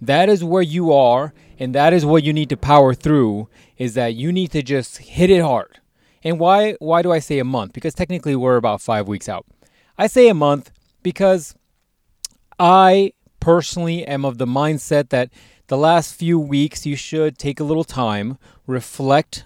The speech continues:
on the goals, reflect on what happened, reflect on what you could have done better, reflect on what you wanna do for next year,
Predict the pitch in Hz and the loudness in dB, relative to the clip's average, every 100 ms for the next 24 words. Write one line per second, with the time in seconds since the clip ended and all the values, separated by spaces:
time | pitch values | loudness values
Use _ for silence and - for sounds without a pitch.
0 | _ 147 147 147 127 120 113 123 117 117 | _ -6 -4 -4 -2 0 0 -2 -4 -10
1 | - 139 139 - 151 151 143 135 113 117 | -10 -4 -4 -2 -6 -6 -4 -4 -4 -6
2 | - 131 131 113 - 151 151 156 147 147 | -6 -8 -8 -10 -8 -8 -6 -6 -4 -6
3 | 131 135 139 123 139 117 117 120 131 117 | -6 -6 -6 -4 -4 -4 -4 -2 -4 -8
4 | - 151 156 - 147 147 139 135 135 131 | -10 -6 -4 -4 -6 -6 -8 -8 -8 -8
5 | 135 - 123 113 - - 117 131 | -10 -8 -6 -8 -10 -10 -6 -6